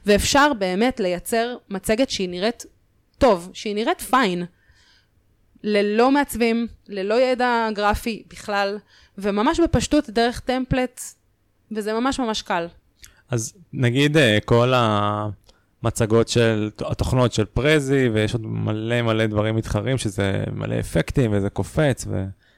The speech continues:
Speaker 2: וממקום למקום, וזום אין, זום אאוט, ואפקטים משוגעים כאלה, זה בכלל, זה, זה משהו שמרשים את האנשים, זה כל ה-
Speaker 1: רק אם זה תומך במסר שלך.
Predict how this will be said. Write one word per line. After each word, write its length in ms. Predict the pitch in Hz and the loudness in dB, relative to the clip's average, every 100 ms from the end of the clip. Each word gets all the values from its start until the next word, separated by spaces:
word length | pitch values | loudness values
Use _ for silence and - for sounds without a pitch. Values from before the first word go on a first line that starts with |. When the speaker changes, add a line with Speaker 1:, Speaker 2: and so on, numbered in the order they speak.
| _ 113 | _ -12
Speaker 2:
וממקום 840 | 107 110 113 110 107 - 135 135 | -10 -4 -2 0 0 2 2 2
למקום, 580 | 123 110 - 151 147 113 | 0 -4 -2 0 2 2
וזום 400 | 107 101 135 135 | 0 0 0 0
אין, 140 | 143 | 0
זום 280 | 117 120 131 | 0 -2 -2
אאוט, 240 | 143 147 - | 0 -2 0
ואפקטים 920 | 104 98 _ - 120 - 151 - 156 | -2 -4 _ -8 -6 0 0 0 0
משוגעים 440 | 131 135 117 123 | 2 2 2 2
כאלה, 340 | 120 135 151 175 - _ _ _ | 0 -2 0 -2 -6 _ _ _
זה 600 | 113 107 113 110 110 110 107 - | -4 0 2 2 2 0 -2 -6
בכלל, 400 | - 165 120 104 | -2 2 2 2
זה, 160 | 113 | -2
זה 100 | 117 | 0
משהו 160 | 117 123 | 0 0
שמרשים 480 | 135 101 92 151 165 | -2 -2 -2 -2 0
את 80 | 175 | 0
האנשים, 380 | 175 170 190 | -2 -2 -4
זה 200 | 165 139 135 | -4 -4 -2
כל 140 | 143 | -2
ה- 180 | 139 135 - 226 | -2 -4 -8 -2
Speaker 1:
רק 240 | 240 269 | 0 0
אם 80 | 294 | -2
זה 80 | 226 | -2
תומך 300 | 214 196 - | -2 -4 -2
במסר 340 | 196 180 180 | -4 -4 -8
שלך. 320 | 175 170 156 | -8 -10 -10